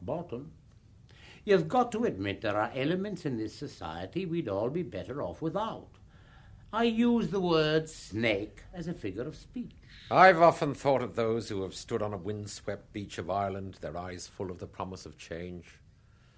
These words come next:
Speaker 2: The first invader was Partholon. He and all belonging to him died of a plague.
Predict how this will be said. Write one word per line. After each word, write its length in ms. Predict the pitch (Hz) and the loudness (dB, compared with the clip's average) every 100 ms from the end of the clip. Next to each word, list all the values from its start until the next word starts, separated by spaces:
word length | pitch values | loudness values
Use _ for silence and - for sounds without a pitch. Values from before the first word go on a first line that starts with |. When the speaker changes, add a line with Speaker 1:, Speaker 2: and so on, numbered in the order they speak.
| - - _ - | -20 -20 _ -20
Speaker 2:
The 80 | |
first 400 | 78 - 143 - | -6 2 2 2
invader 380 | 135 117 127 127 | -4 0 0 0
was 180 | 113 110 | -2 -6
Partholon. 680 | - 143 139 127 95 69 60 - - - - - _ | 0 2 2 0 -2 -4 -8 -20 -20 -20 -20 -20 _
He 180 | - 120 | -8 -4
and 100 | 117 | -2
all 160 | 117 117 | 0 0
belonging 420 | 110 117 113 110 | -2 -2 -4 -6
to 140 | - | -6
him 120 | 113 101 | -6 -4
died 260 | 110 117 | -4 -4
of 100 | 107 | -4
a 60 | 104 | -6
plague. 680 | - - 131 95 64 - | -10 -2 -2 -2 -8 -18